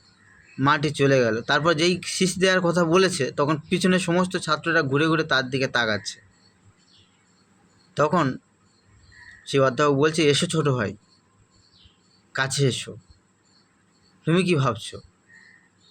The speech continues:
আমার এই পিএইচডি সার্টিফিকেটটা কি আমি গাদার হাট থেকে কিনেছি?" তারপরে সেই ছাত্র আসলো, ছাত্রকে বোঝালেন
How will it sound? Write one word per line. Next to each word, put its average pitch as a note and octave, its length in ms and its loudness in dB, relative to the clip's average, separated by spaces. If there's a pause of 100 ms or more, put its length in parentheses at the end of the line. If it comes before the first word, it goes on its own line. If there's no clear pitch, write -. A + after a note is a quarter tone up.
(120)
আমার C3+ 260 -2
এই C#3 140 0
পিএইচডি C#3 360 0
সার্টিফিকেটটা C#3+ 680 -2
কি C#3+ 80 -4
আমি C3 240 0
গাদার B2 280 0
হাট C3 240 -4
থেকে C#3+ 200 0
কিনেছি?" C#3+ 480 -4 (2500)
তারপরে C3+ 320 0
সেই C3 160 -2
ছাত্র B2 360 -4
আসলো, A2+ 380 0
ছাত্রকে A#2 640 -6 (280)
বোঝালেন C3 560 0